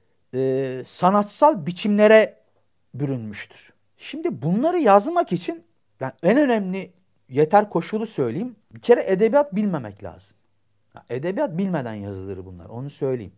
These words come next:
Fransız de-, edebiyatı da bilmemen lazım. Rus edebiyatını da bu-, bilmemen lazım. Yani çünkü şöyle algılanan bir şey bu, e, galiba toplumcu gerçekçilik. Az önce dedim yani Zhidanov oturuyor bir gün.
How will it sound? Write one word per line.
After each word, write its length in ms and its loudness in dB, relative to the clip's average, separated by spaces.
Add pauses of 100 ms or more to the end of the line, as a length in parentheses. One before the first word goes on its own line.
Fransız 460 -2
de-, 140 -2
edebiyatı 540 -2
da 140 -2
bilmemen 540 -10
lazım. 340 -16 (220)
Rus 200 -8
edebiyatını 580 0
da 140 -2
bu-, 220 -4
bilmemen 540 -8
lazım. 280 -14
Yani 220 -8 (440)
çünkü 260 -14 (140)
şöyle 380 4
algılanan 640 -2
bir 60 -14
şey 260 -10
bu, 160 -12 (140)
e, 80 -14
galiba 380 -10 (120)
toplumcu 380 -14
gerçekçilik. 540 -16
Az 160 -6
önce 220 -10
dedim 120 -14
yani 240 -14
Zhidanov 400 -8
oturuyor 420 -10
bir 60 -12
gün. 160 -18